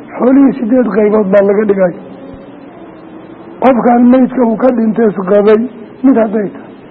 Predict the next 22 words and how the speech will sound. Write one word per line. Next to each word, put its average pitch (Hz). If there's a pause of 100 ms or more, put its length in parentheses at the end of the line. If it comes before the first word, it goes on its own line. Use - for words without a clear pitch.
(180)
laba 254
hadday 220
yihiin, 208 (280)
saddex 277
hadday 247
yihiin, 220 (240)
afar 247
hadday 240
yihiin, 233 (360)
thumun, 247
sideed 233
meel 220
meel 226
waa 220
taase 208
barakaysta 202
la 196
leeyahay. 196 (3500)
Toddobada 254
hartay, 196 (240)
wiilka 311
qaadanaya. 208